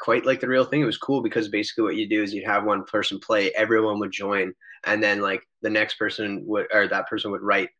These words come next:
their Instagram link, and then they, everyone would kinda, like, shift to their live stream right after.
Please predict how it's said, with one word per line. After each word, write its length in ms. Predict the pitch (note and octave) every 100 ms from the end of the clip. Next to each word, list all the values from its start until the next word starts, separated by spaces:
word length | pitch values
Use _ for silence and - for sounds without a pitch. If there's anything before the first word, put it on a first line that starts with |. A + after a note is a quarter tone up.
| -
their 360 | G#2+ G#2 F#2+ F#2
Instagram 500 | G#2+ G2+ G#2 F#2+ F2+
link, 200 | F2 E2+ -
and 120 | G#2+ G#2
then 120 | G2
they, 140 | G2 F#2 - G#2+ -
everyone 360 | A2+ G#2+ G#2 G2
would 120 | F#2+
kinda, 220 | F#2+ F#2+
like, 160 | F#2 -
shift 320 | - A#2 -
to 100 | G2+
their 300 | F#2+ G2 G2+
live 260 | F#2 F#2
stream 240 | - G2 F2+
right 140 | G2
after. 400 | F#2+ F#2+ - G2